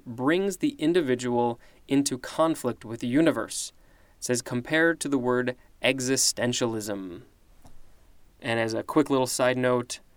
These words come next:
uh, I, I have, and, uh, when I was a kid, I got these Doctor Demento anniversary, uh, cassettes and then C Ds, and there was a song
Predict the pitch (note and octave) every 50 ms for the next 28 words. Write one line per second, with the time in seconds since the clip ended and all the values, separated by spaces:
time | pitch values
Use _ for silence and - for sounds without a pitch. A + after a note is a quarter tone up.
0 | _ _ - - _ - - A#2+ A2+ A2 A2 A2 G#2+ A2 A2+ A2 G#2+ A2 G2 -
1 | - - - - - - _ - - - - B2+ A#2 A#2 A#2 A#2 A#2 A#2 A#2 -
2 | - - C3 A2+ A#2 A#2 C3+ C#3+ C#3+ C#3+ D3 C#3+ C3+ - - B2+ A#2 A2+ A2+ -
3 | - - - - - - B2 A2+ A2 G#2+ G#2 A2 A#2+ A#2+ B2 B2 A#2+ A#2 - -
4 | E3+ F3 D#3 C3+ B2+ B2 B2+ B2+ B2 - - - B2+ A#2+ A#2+ A#2 A2+ A2+ A#2+ -
5 | C3+ C#3 D#3+ - - C#3 B2+ B2+ A#2+ B2 B2+ B2+ - B2 A#2+ - A#2+ B2 B2 A2+
6 | A2 B2 A#2+ A#2+ A#2 - C3 B2 A#2+ A#2 A#2 A2+ - - - - - - _ -
7 | A#2 A2 G#2+ - - A#2+ - - - C3 B2+ - C3 B2 A#2+ A#2 A#2 A2+ - -
8 | C3+ C3 A#2+ A#2+ A#2+ A#2+ A#2 A#2 A#2 A2+ - - - - - - - - - -
9 | - A#2 A2+ A#2 A#2+ A#2+ A#2+ B2 A#2 A#2+ A#2 - - - - - C3+ C3+ C3+ C3+
10 | C3+ C3 C3+ C3+ C3+ C3